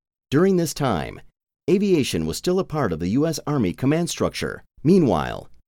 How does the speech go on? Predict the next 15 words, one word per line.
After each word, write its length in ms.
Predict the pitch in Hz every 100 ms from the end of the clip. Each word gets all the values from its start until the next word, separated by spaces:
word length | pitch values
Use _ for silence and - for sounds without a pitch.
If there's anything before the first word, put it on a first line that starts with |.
| -
the 180 | 120
Air 200 | 143 185
Corps 280 | 202 190 185
Tactical 460 | 180 147 151 160 165
School 420 | - - 135 139
and 140 | 95 -
Air 160 | 139 165
Corps 260 | - 160
Technical 440 | 147 156 156 160 90
School 480 | - 90 69 62 -
evolved 440 | 135 120 160 180 -
under 180 | 123
the 120 | 95 92
U 160 | 135
S 120 | 170